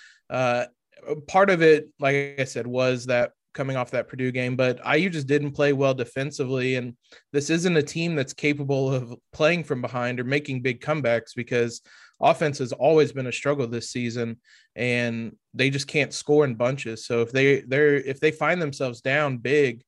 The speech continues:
it's very, very rare that they're able to make a, a big comeback and get back into a game just 'cause they can't string enough baskets together. They might be able to get the stops,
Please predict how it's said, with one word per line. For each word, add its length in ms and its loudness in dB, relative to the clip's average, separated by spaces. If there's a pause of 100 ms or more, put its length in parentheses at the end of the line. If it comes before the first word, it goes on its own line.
(380)
it's 160 -10
very, 280 2
very 260 4
rare 300 2
that 160 -8
they're 160 -2
able 180 -4
to 60 -4
make 260 -6
a, 240 -4
a 60 -8
big 280 -2
comeback 560 -2
and 300 -6
get 180 0
back 220 -4
into 220 -2
a 40 -2
game 300 0
just 200 -8
'cause 380 -4 (580)
they 80 2
can't 260 -2
string 280 0
enough 260 0
baskets 500 0
together. 400 0
They 200 0
might 240 0
be 80 0
able 100 0
to 80 -4
get 160 -8
the 60 -12
stops, 600 0